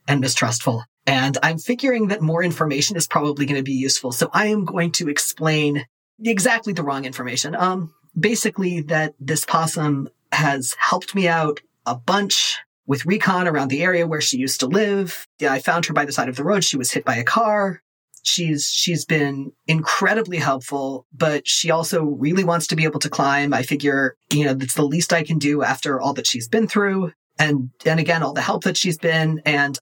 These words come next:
I, I know someone at, at the, at a, one of the paleontology labs who lets me use their masticating beetles because I, we both figured it would, it would make more sense to have less, less violent, less, um, you know, of the gross stuff involved. Um, and so masticating beetles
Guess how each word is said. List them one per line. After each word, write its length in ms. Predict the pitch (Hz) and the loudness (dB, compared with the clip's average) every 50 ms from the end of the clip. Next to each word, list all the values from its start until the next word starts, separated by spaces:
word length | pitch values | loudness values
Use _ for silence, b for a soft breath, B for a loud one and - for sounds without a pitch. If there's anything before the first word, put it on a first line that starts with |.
| - | -2
I, 220 | - 170 170 160 - - | 0 0 0 -2 0 0
I 140 | 170 170 180 | 0 2 2
know 100 | 175 175 | 2 0
someone 300 | 160 - 170 160 156 147 | 0 0 0 0 0 0
at, 100 | 151 - | 0 0
at 160 | 147 143 131 | -2 -2 -2
the, 220 | - 143 135 131 - _ - | -2 -4 -4 -4 -6 _ -4
at 120 | 147 147 143 | -4 -2 -2
a, 160 | 139 131 131 - | -2 -4 -4 -2
one 120 | 147 151 | 0 0
of 120 | 147 139 127 | 0 0 0
the 160 | 139 135 131 _ _ _ | -4 -4 -6 _ _ _
paleontology 580 | - - 156 143 143 135 135 156 131 143 131 143 | 0 0 0 0 0 0 0 0 0 0 0 0
labs 240 | 143 131 127 127 - | 2 2 2 0 0
who 80 | - | -2
lets 160 | 139 135 - - | -2 0 0 0
me 60 | 135 | 2
use 140 | 135 131 - | 2 2 2
their 100 | 147 139 | 2 2
masticating 520 | 131 135 127 - - - - 127 123 120 | 2 2 2 0 -2 -2 -2 0 0 0
beetles 380 | 123 139 127 127 123 147 147 - | 0 0 0 0 0 -2 -2 -2
because 380 | - 147 139 - 143 135 - - _ _ _ - | -2 0 2 2 0 0 -2 -6 _ _ _ 0
I, 180 | 147 147 143 - - | 0 0 0 -2 0
we 160 | 139 156 156 - - | 0 0 0 0 0
both 220 | - 147 143 131 - | 0 0 0 0 0
figured 300 | - - 135 131 143 139 | -2 -2 0 2 0 0
it 60 | - | 0
would, 220 | 131 131 123 - | 0 -2 -2 0
it 100 | - 135 | 0 0
would 120 | 135 127 127 | 2 2 2
make 220 | 131 127 123 - | 2 0 0 0
more 100 | 131 120 | -2 0
sense 300 | 123 - 131 127 - - | 0 0 0 0 -2 -4
to 100 | - - - | -2 0 0
have 160 | 135 127 127 | 0 0 2
less, 400 | 127 131 127 123 - - - - _ | 0 0 0 0 -2 -4 -4 -4 _
less 200 | - 131 123 - | 0 0 0 0
violent, 360 | - 135 131 131 127 131 - - | 0 0 2 2 0 -2 -2 -2
less, 220 | 143 131 127 - - | -2 -2 0 0 0
um, 240 | 135 131 127 135 131 123 - _ - - _ _ _ _ - | 0 0 0 -2 -2 -4 -2 _ -6 -6 _ _ _ _ 0
you 100 | 143 135 | 2 2
know, 160 | 120 120 120 117 - _ _ 160 160 | 4 2 0 0 -4 _ _ -2 0
of 80 | 147 | 2
the 80 | 147 156 | 2 2
gross 240 | 151 147 147 139 - | 2 2 0 0 0
stuff 280 | - - 127 131 123 - _ _ _ _ | 0 0 -2 -2 -2 -8 _ _ _ _
involved. 520 | - 151 147 147 147 139 135 127 127 - - | 2 2 2 4 2 2 2 0 -2 -2 -2
Um, 320 | 147 139 139 147 151 180 - | -2 0 0 -2 -4 0 0
and 240 | 170 165 160 160 160 | 0 2 2 0 0
so 200 | - - 175 165 | 0 0 2 2
masticating 560 | 160 180 202 196 - 247 - 247 226 214 175 | 2 2 2 0 -4 0 0 2 2 2 0
beetles 440 | 156 160 147 147 147 151 - - | 0 -2 -2 -2 -2 -4 -4 -6